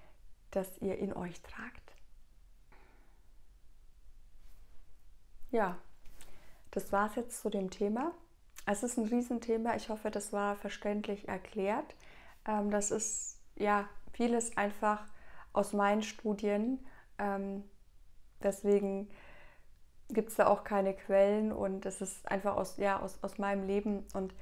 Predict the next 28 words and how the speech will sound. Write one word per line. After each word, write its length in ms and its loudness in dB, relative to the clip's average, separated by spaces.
das 120 -6
sind 100 8
dann 180 8
wieder 200 6
so 140 0
Momente, 600 2
wo 100 2
ich 120 -4
dann 180 -2
schon 200 0
im 80 0
Nachhinein 520 0
auch 120 -4
dankbar 440 -2
bin, 320 0
dass 180 -4
ich 160 0
das 200 -2
alles 340 2
so 140 -2
an 220 0
mir 320 0
erfühlen 580 2
und 120 -4
durchleben 540 0
darf, 340 -4
weil, 680 0
ähm, 500 -4